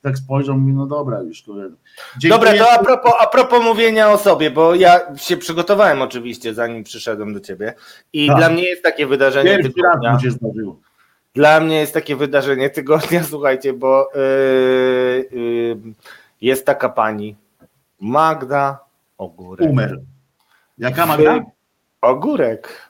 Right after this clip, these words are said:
Speaker 2: Ogórek. Bo to jest, ja, ja uważam, że naprawdę, nie wiem, keine Grenzen, jak o niej myślę. I
Speaker 1: Ona
Speaker 2: ona
Speaker 1: jest
Speaker 2: właśnie,
Speaker 1: obłudna.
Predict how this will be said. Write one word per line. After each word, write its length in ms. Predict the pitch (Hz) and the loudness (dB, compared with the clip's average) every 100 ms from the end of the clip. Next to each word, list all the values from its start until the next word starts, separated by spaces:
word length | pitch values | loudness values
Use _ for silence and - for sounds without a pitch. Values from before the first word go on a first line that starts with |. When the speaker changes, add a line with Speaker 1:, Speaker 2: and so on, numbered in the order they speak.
| _ | _
Speaker 2:
Ogórek. 720 | 127 131 147 113 107 - - 160 _ | -12 -8 -8 -6 -8 -10 -20 -20 _
Bo 160 | 139 147 | -12 -4
to 100 | 170 | -4
jest, 360 | 165 - - - - - 151 - | -4 -8 -10 -10 -12 -14 -14 -10
ja, 100 | 147 - | -10 0
ja 200 | 170 165 | 2 4
uważam, 380 | 175 170 175 151 | 2 2 0 -2
że 80 | |
naprawdę, 580 | 165 170 185 170 175 180 175 _ - | -2 0 0 2 2 2 -2 _ -4
nie 140 | 233 | 0
wiem, 240 | 190 175 175 160 | 2 0 -8 0
keine 340 | 208 202 196 | 2 2 2
Grenzen, 560 | 180 156 127 110 113 104 - 135 110 | 2 0 0 -4 -12 -12 -16 -16 -12
jak 260 | 120 123 143 | -8 -6 -6
o 80 | |
niej 200 | 131 127 | -6 -6
myślę. 460 | 123 113 - 127 - _ _ - _ - | -6 -8 -2 -2 -2 _ _ -20 _ 0
I 40 | |
Speaker 1:
Ona 80 | 139 | 0
Speaker 2:
ona 60 | 143 | 2
Speaker 1:
jest 100 | 147 | 2
Speaker 2:
właśnie, 380 | 151 - 156 131 | 0 0 -2 -2
Speaker 1:
obłudna. 300 | 139 113 | 0 -4